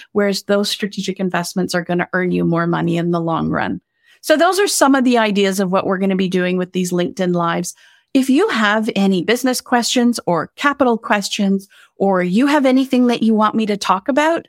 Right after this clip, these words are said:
I'd love for you to just send me a message and I will come up with an episode just for you. In the meantime, accessing capital is possible. We just need to work together to make it happen.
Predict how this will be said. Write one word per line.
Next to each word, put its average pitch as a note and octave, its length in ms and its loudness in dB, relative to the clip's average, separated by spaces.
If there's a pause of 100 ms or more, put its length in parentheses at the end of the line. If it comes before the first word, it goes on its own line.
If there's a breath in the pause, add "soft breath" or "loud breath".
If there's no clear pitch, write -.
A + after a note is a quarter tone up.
(260 soft breath)
I'd C4+ 240 2
love A#3+ 300 2
for - 160 -2
you A3+ 160 0
to G#3 100 -2
just G#3 320 -4
send A3 240 0
me A3 140 2
a G#3+ 40 2
message G#3 560 -2 (240 loud breath)
and A3 220 2
I A3 160 2
will B3 220 0
come A3 260 0
up F#3+ 180 -2
with G3 160 -4
an F#3+ 200 0
episode F3 640 -4 (180)
just - 460 -4 (160)
for - 260 -4
you. E3 400 -4 (800 soft breath)
In A#3 200 4
the A3 60 4
meantime, C#4+ 680 2 (260)
accessing B3+ 600 0
capital G3+ 560 -2
is F#3 180 -2
possible. G#3 680 -4 (400)
We G#3+ 180 2
just A3 260 -2
need G#3 200 0
to G3+ 100 -2
work F3+ 300 -2
together F3 400 -2
to F3+ 160 -4
make E3 240 -2
it E3+ 100 -4
happen. - 460 -8